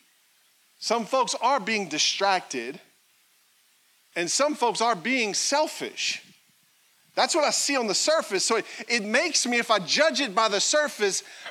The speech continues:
it makes me want to get a little bit impatient and a little more angry and a little more upset and a little more discouraged because of what I'm seeing on the surface.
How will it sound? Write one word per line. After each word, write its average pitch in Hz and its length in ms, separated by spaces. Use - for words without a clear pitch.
it 233 120
makes 254 380
me 277 120
want 247 220
to 214 60
get 214 200
a 208 40
little 240 220
bit 226 120
impatient 226 920
and 220 100
a 220 40
little 269 220
more 233 220
angry 214 640
and 214 100
a 214 40
little 269 180
more 240 220
upset 247 720
and 202 80
a 208 40
little 240 140
more 233 140
discouraged 220 920
because 196 280
of 190 120
what 208 100
I'm 185 100
seeing 269 400
on 220 120
the 175 60
surface. 254 720